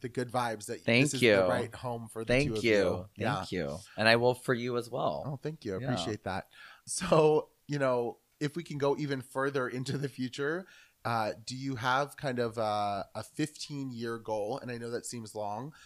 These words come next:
Speaker 1: um, but the reason I ask is because, you know, as we get older and after kind of seeing the struggles of twenty twenty,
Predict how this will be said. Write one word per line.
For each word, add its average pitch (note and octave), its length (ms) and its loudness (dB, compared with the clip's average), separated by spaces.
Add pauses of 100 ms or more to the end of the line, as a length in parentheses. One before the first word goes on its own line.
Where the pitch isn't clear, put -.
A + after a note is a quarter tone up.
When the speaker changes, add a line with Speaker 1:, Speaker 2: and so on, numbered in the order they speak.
(240)
Speaker 1:
um, G2 400 -6
but A2 320 -4
the C3 80 -6
reason C3 260 -4
I B2 60 -2
ask A#2 380 -4
is A2+ 120 -8
because, A2 600 -10 (320)
you B2 80 -10
know, G2+ 320 -8 (200)
as C3 240 -2
we B2+ 120 -10
get A#2 280 -6
older D3+ 500 0
and A#2+ 300 -8
after A#2+ 360 -8
kind A#2+ 240 -8
of G#2+ 120 -12
seeing B2 460 -12
the A2 80 -6
struggles A2 560 -8
of A2 220 -10
twenty A2 320 -10
twenty, G#2+ 580 -10